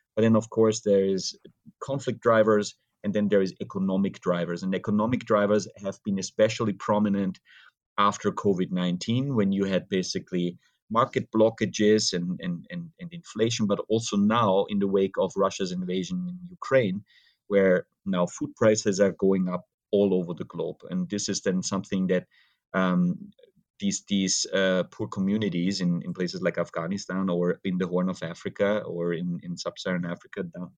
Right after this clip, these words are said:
further down in Southern Africa, even they, they feel, you know, as much as nine thousand kilometers away, you see, uh, food price inflation of around twenty percent,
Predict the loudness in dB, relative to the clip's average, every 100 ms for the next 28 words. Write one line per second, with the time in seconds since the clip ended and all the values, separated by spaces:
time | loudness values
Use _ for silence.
0 | -12 -10 -6 -2 0 0 0 -2 0 -4
1 | -6 -14 -10 -10 -10 _ _ _ -2 0
2 | 2 2 2 0 -2 -4 -4 -4 -4 -2
3 | -2 -2 -2 -2 -2 -2 -2 -2 -2 0
4 | 0 0 -4 -8 -2 0 0 -2 0 2
5 | 2 2 0 -2 0 0 -2 _ _ _
6 | _ -4 -4 -2 -6 0 2 2 0 2
7 | 0 0 -2 0 0 0 -2 -2 -2 -2
8 | -4 -8 -4 -4 -4